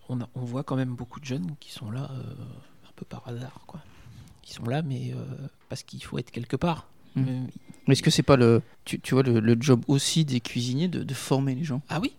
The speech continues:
Speaker 1: bah si, c'est le, c'est, si, c'est bien sûr que c'est notre boulot de former. C'est notre boulot de montrer. C'est notre boulot de le... oui, c'est notre boulot de leur apprendre. Après, euh, la passion, la passion,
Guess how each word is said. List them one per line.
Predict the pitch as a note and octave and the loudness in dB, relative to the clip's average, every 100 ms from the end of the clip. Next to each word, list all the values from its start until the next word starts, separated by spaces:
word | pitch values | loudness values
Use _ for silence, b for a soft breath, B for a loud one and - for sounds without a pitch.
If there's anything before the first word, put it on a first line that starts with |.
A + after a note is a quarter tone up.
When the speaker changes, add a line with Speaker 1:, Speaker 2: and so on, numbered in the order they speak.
| - | -10
Speaker 1:
bah | - | -8
si, | - G4+ | -8 -8
c'est | - | -4
le, | D#3+ C#3 B2 | -4 -4 -8
c'est, | - - | -10 -12
si, | - C#4+ | -10 -8
c'est | - | -6
bien | B2+ C#3 | -4 -4
sûr | - - | -6 -6
que | |
c'est | F#3+ | -4
notre | D#3 C3+ | -4 -4
boulot | D3 D3+ | -4 -4
de | - | -4
former. | - C#3+ C3+ B2+ _ _ _ _ _ _ _ - B B B B | -2 0 0 -6 _ _ _ _ _ _ _ -20 B B B B
C'est | - | -4
notre | A2+ G#2+ | -4 -4
boulot | A2+ G#2+ | -4 -4
de | G#2 | -4
montrer. | A2 B2+ - C3 - b b b b b b _ | -4 -4 -6 -10 -10 b b b b b b _
C'est | - A2 | -8 -6
notre | A2 G#2 - | -6 -10 -14
boulot | - G2 G2+ | -18 -16 -16
de | G#2+ | -16
le... | G#2 G#2 A2 G#2+ G#2 A2+ | -14 -14 -12 -12 -14 -14
oui, | D#3 | -14
c'est | - A2+ | -14 -14
notre | - | -14
boulot | - G#2+ | -14 -14
de | - | -12
leur | A2 | -12
apprendre. | A#2 - - - - | -10 -10 -10 -12 -14
Après, | - - D3 D3 | -12 -4 -2 -2
euh, | A#2+ A2+ | -4 -4
la | G#2+ | -6
passion, | - B2 - F#3+ | -10 -12 -10 -10
la | - | -10
passion, | A2+ A#2+ - | -10 -10 -8